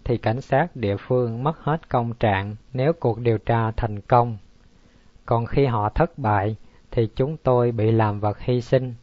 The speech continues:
Quý ông chơi lương thiện hơn, theo như người ta nói.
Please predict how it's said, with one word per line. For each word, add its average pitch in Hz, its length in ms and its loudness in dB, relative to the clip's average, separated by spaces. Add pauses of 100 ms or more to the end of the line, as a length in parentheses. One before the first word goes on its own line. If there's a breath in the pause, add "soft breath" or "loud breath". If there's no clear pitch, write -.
(840 soft breath)
Quý 139 160 4
ông 123 240 2
chơi 120 300 2
lương 123 260 2
thiện 104 320 -4
hơn, 123 320 0 (500 soft breath)
theo 120 240 2
như 123 200 -2
người 117 220 -2
ta 110 220 -2
nói. 120 340 -2